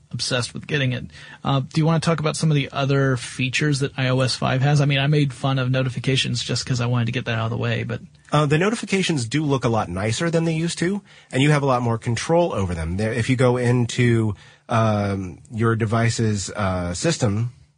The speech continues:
Speaker 2: settings, um, you can actually control how your notifications show up,
Speaker 1: Mm.
Speaker 2: um,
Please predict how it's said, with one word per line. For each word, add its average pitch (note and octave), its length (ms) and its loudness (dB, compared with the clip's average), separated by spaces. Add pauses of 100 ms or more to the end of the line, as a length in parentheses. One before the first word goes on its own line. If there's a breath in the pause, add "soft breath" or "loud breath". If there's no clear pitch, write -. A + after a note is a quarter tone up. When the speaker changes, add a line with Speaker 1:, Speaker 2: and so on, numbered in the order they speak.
(120)
Speaker 2:
settings, G#2+ 600 -2 (440 soft breath)
um, G2 600 0
you B2+ 160 0
can B2 400 2
actually A#2+ 500 2
control A#2 880 0
how A2 140 0
your G#2+ 180 2
notifications G#2+ 760 0
show G2 280 0
up, A#2 220 -2 (280 loud breath)
Speaker 1:
Mm. E3 280 2
Speaker 2:
um, G#2+ 580 2